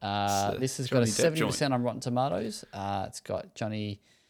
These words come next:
Speaker 1: Big J Depp, uh, is in it. Our boy Jackie Sparrow, and it's got, yeah, Christina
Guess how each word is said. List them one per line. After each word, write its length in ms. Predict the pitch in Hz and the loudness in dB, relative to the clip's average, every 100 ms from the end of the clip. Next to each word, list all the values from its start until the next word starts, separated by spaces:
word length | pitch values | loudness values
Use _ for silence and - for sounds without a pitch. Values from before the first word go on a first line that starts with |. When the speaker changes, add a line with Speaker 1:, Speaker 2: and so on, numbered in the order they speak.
| _ _ _ _ - | _ _ _ _ -6
Speaker 1:
Big 120 | 107 | 0
J 220 | 117 110 | 2 2
Depp, 240 | 123 170 - _ _ _ | 2 0 -2 _ _ _
uh, 260 | 101 104 101 | -6 -6 -4
is 180 | 135 113 | -4 -2
in 120 | 135 | -2
it. 160 | 110 - _ _ _ _ _ _ _ _ _ - | -4 -8 _ _ _ _ _ _ _ _ _ -12
Our 60 | |
boy 640 | 104 110 107 107 104 104 - _ _ _ _ _ | -6 -2 0 0 -2 -6 -12 _ _ _ _ _
Jackie 300 | - 107 117 | -10 -10 -8
Sparrow, 520 | 110 - 120 139 - 175 | -12 -8 -4 0 2 2
and 140 | 117 | 0
it's 100 | 110 | -2
got, 140 | 120 | -2
yeah, 140 | - - | -4 -8
Christina 640 | - 123 120 117 113 - | -6 -6 -2 -2 -2 -2